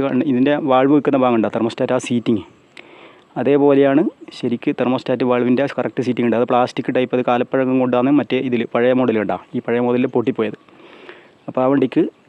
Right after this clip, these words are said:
ആ മോഡൽ ഇതുപോലെ കംപ്ലയിന്റ് വരികയാണെങ്കിൽ മിക്കവാറും ഈ തെർമോസ്റ്റാറ്റ് കേസ് മാറിയാൽ മതി. ബാക്കി ആ സമയത്തുള്ള പൈപ്പുകൾ, കണക്ഷൻസൊക്കെ നോക്കുക.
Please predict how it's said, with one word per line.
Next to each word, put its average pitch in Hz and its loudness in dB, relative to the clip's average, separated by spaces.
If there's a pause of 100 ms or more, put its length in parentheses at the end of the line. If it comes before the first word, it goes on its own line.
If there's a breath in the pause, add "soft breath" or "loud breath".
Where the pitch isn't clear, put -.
(720 loud breath)
ആ 143 2
മോഡൽ 143 6
ഇതുപോലെ 139 4
കംപ്ലയിന്റ് 131 4
വരികയാണെങ്കിൽ 117 0 (100)
മിക്കവാറും 127 0
ഈ 123 -2
തെർമോസ്റ്റാറ്റ് 127 -2
കേസ് 117 0
മാറിയാൽ 110 -2
മതി. 107 -2 (140)
ബാക്കി 123 -2
ആ - 0 (100)
സമയത്തുള്ള 131 0
പൈപ്പുകൾ, 127 0 (880 loud breath)
കണക്ഷൻസൊക്കെ 131 -2
നോക്കുക. 120 -2